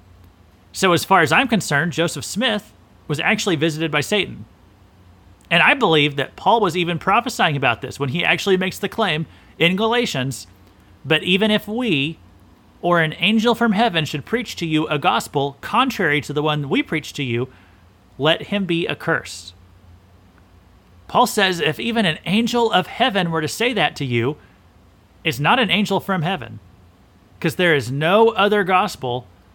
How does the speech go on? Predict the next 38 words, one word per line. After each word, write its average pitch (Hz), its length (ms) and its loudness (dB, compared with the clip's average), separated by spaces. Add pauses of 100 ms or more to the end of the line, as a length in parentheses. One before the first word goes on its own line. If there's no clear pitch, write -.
(180)
than 151 140 0
the 127 100 0
one 147 340 -2
Paul 151 280 2
preaches. - 600 -8 (760)
Again, 139 460 -2 (580)
the 120 80 -4
main 160 260 0
idea 190 380 2
of 139 160 -4
Galatians, 135 760 -4 (440)
it's - 160 -10
that 135 200 -2
the 131 80 -4
gospel 143 460 0
of 220 100 0
Jesus 156 380 0
is 123 140 -6
not 113 240 -2
earned 160 400 -4 (400)
or 175 180 2
maintained 202 680 0 (420)
by 131 260 0
any 165 520 -2
human 151 480 -2
achievement. 113 560 -4 (580)
Here's 311 320 2
a 208 80 2
real 196 160 4
quick 202 220 0
way 165 140 2
to 170 100 0
determine 165 380 -2
whether 147 200 2
someone's 156 320 -2
a 131 60 -2
real 135 180 0
Christian. 147 540 -4